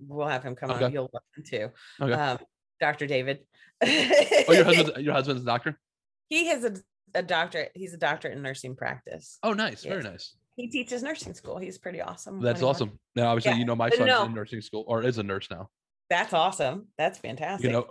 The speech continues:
Speaker 2: nurse
Speaker 1: I think all pieces, people need nurses.
Speaker 2: Yep, Nurse Thor. <laughs> So, I'm sorry.
Speaker 1: Oh, oh,
Speaker 2: So
Speaker 1: that's right. That, oh, that's right. Okay.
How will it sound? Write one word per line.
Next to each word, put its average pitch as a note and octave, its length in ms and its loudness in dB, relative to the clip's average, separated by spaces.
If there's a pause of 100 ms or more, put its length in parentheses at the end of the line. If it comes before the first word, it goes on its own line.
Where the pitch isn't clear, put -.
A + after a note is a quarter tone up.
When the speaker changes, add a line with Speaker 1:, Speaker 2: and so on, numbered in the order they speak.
Speaker 2:
nurse B2 260 4
Speaker 1:
I F3 60 4
think F#3+ 240 -2
all D#3 140 2
pieces, C3+ 420 -4 (200)
people C#3+ 280 -10
need C3 220 -8
nurses. C3+ 580 -10 (300)
Speaker 2:
Yep, E3 180 0
Nurse B2+ 280 0
Thor. B2 360 2 (800)
<laughs> - 40 -8 (480)
So, E3+ 300 0
I'm D3+ 140 2
sorry. B2+ 180 6
Speaker 1:
Oh, G#3 220 4
oh, F4+ 140 8
Speaker 2:
So D#3+ 80 8
Speaker 1:
that's - 200 6 (300)
right. G3+ 240 2 (300)
That, G#3+ 160 2
oh, G#3+ 240 4
that's F#3+ 220 2
right. D#3 200 2
Okay. G#3 400 2